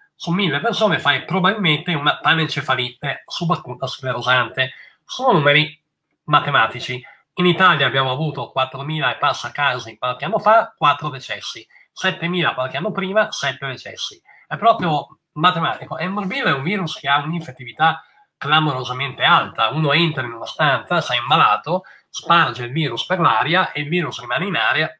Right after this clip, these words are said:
in aria per delle ore. Quindi chiunque entri in quella stanza, anche ore dopo, può essere infettato.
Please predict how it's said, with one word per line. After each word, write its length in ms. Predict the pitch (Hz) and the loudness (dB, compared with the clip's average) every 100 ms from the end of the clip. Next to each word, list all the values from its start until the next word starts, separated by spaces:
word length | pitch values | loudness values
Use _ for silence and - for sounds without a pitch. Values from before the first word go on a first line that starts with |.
| 139 | -10
in 120 | 143 | -2
aria 300 | 117 123 160 | 0 0 -2
per 160 | - 113 | -4 -12
delle 220 | 110 135 | -6 -2
ore. 320 | 160 104 - _ _ | -2 -2 -8 _ _
Quindi 220 | 165 151 | -10 -10
chiunque 480 | - 180 196 160 185 | 0 2 2 0 0
entri 340 | 156 117 139 | -2 -4 -10
in 60 | 135 | -10
quella 180 | 143 165 | -4 -2
stanza, 600 | 165 127 - 160 180 - _ _ _ | 0 -2 0 -2 -2 -4 _ _ _
anche 340 | 156 156 151 | -2 -2 2
ore 200 | 156 170 | 4 4
dopo, 420 | 180 127 - 160 - | 2 0 -2 -8 -4
può 200 | 190 160 | -2 -2
essere 260 | 117 117 | -2 -6
infettato. 680 | 113 - - 92 80 - _ | -8 -14 -12 -10 -10 -12 _